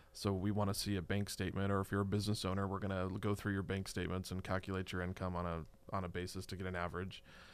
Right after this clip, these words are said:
Uh, we wanna know where you've lived and who you've rented from the previous ten years. So we reach out to, um, former landlords, you know, kinda, kinda get their grade for you as a tenant. You know, did you obey the rules? Did you have dogs when you weren't supposed to? Did you pay your rent on time? You know, what, do you have any past evictions? 'Cause if you do, that's for us,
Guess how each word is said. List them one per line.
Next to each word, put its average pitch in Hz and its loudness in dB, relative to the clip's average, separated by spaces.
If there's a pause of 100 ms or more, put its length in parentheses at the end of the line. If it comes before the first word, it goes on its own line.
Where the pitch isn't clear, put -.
(200)
Uh, 98 6
we 113 8
wanna 117 12
know 110 8 (260)
where 117 8
you've 117 8
lived 117 10
and 107 8
who 113 6
you've 104 0
rented 107 4
from 123 6
the 110 6 (240)
previous 113 6
ten 113 4
years. 117 2 (180)
So - 2
we 107 4
reach 101 2
out 98 4
to, 95 0
um, 90 0 (340)
former 123 10
landlords, 113 6
you 113 4
know, 104 2
kinda, 110 4 (520)
kinda 123 10
get 113 6
their 117 10
grade 117 6
for 123 2
you 113 6
as 110 4
a 107 2
tenant. 113 2
You 110 0
know, 101 2
did 104 -2
you 101 2
obey 101 2
the 104 2
rules? 131 6
Did 110 0
you 107 2
have 104 2
dogs 107 4
when 104 2
you 101 2
weren't 98 -2
supposed - 4
to? 113 6
Did 101 2
you 92 2
pay 98 2
your 90 2
rent 110 6
on 104 6
time? 101 2
You 95 -2
know, 92 0
what, 95 -4
do 104 0
you 104 2
have 104 2
any 98 0
past 98 0
evictions? 113 2
'Cause 98 -2
if 101 -4
you 92 -2
do, 98 0
that's 95 -2
for 98 0
us, 92 -2